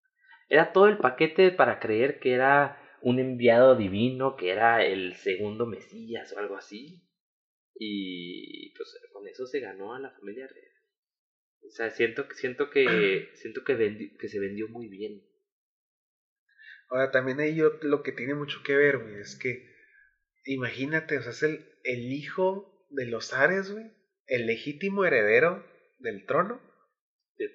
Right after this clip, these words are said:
Speaker 1: toda Rusia.
Speaker 2: De toda
Speaker 1: Estás
Speaker 2: Rusia.
Speaker 1: hablando del territorio más grande, soberano más grande de todo el
Speaker 2: Toda
Speaker 1: mundo.
Speaker 2: Rusia, sí, de todo el mundo. Está enfermo de hemofilia, güey.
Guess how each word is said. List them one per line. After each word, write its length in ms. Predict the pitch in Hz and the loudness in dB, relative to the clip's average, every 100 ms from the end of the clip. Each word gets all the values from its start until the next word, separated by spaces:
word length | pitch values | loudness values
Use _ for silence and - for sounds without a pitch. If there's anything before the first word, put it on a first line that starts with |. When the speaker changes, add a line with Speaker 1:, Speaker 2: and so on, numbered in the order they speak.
| - | -2
Speaker 1:
toda 220 | 107 160 | 0 0
Rusia. 360 | - 95 - - | -2 -8 -8 -8
Speaker 2:
De 120 | 143 135 | -6 -4
toda 260 | - 180 | 4 4
Speaker 1:
Estás 200 | 190 180 | 4 0
Speaker 2:
Rusia. 140 | 117 131 | -2 -2
Speaker 1:
hablando 240 | 135 143 | -2 -4
del 80 | 147 | -4
territorio 380 | 120 95 107 123 | -4 -4 -4 -4
más 260 | 127 127 110 | -6 -8 -4
grande, 580 | 107 110 113 127 160 - _ _ _ | -2 -2 -4 -6 -8 -10 _ _ _
soberano 540 | - 107 104 107 135 | 2 4 6 4 2
más 220 | 151 139 - | -4 -6 -4
grande 340 | 117 139 165 | -6 -6 -10
de 180 | - - - _ _ _ _ | -8 -10 -10 _ _ _ _
todo 140 | - 117 | -6 -2
el 60 | |
Speaker 2:
Toda 200 | 139 139 143 | 2 2 2
Speaker 1:
mundo. 100 | 170 | -2
Speaker 2:
Rusia, 240 | - 226 - _ - | -8 -10 -12 _ -16
sí, 140 | 160 196 | -4 -2
de 80 | 208 | 2
todo 140 | 185 | 2
el 60 | 190 | 2
mundo. 280 | 226 277 - _ _ - - _ - _ _ _ _ _ _ | -2 -6 -16 _ _ -20 -20 _ -20 _ _ _ _ _ _
Está 220 | 143 151 | -2 0
enfermo 300 | 147 156 151 | 2 2 2
de 60 | 151 | 0
hemofilia, 480 | 127 - 143 131 | -2 -4 -4 -4
güey. 120 | 120 | -4